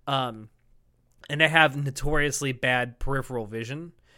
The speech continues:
So I have a difficult time seeing stuff that's not right in front of me. Um,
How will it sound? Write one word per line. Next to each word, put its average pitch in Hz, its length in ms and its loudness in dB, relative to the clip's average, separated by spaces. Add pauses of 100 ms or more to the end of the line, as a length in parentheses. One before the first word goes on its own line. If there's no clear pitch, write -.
(200)
So 131 460 -2
I 131 120 2
have 143 200 0
a 131 40 -4
difficult 135 460 -4
time 135 340 -2
seeing 127 340 -6
stuff 139 340 -4
that's 135 240 -8
not 117 280 -6
right 117 320 -6
in 117 120 -12
front 120 220 -6
of 123 60 -10
me. 185 220 -10 (880)
Um, 107 400 -8